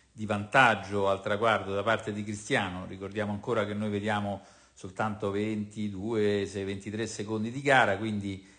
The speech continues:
eh, possiamo vedere cosa è successo in questo pezzo di gara, eh, ma sicuramente è stato un corpo a corpo su ogni porta da parte di due, di due atleti veramente esuberanti. È anche interessante vedere,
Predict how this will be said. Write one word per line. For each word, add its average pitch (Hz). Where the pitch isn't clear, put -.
eh, 113
possiamo 110
vedere 113
cosa 113
è 110
successo 107
in 87
questo 92
pezzo 98
di 143
gara, 98
eh, 95
ma 101
sicuramente 110
è -
stato 104
un 104
corpo 117
a 104
corpo 113
su -
ogni 104
porta 127
da 101
parte 104
di 95
due, 110
di 107
due 113
atleti 110
veramente 104
esuberanti. 107
È 113
anche 113
interessante 110
vedere, 107